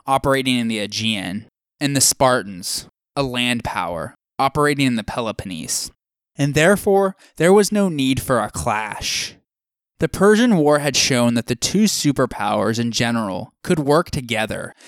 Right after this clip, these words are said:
and they believed that the Pan-Hellenic spirit could be continued in peacetime. The goodwill that had been engendered in the Persian War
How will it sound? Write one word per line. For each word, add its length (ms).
and 120
they 140
believed 400
that 140
the 80
Pan-Hellenic 840
spirit 600
could 180
be 80
continued 580
in 140
peacetime. 800
The 100
goodwill 520
that 100
had 180
been 120
engendered 560
in 80
the 80
Persian 520
War 480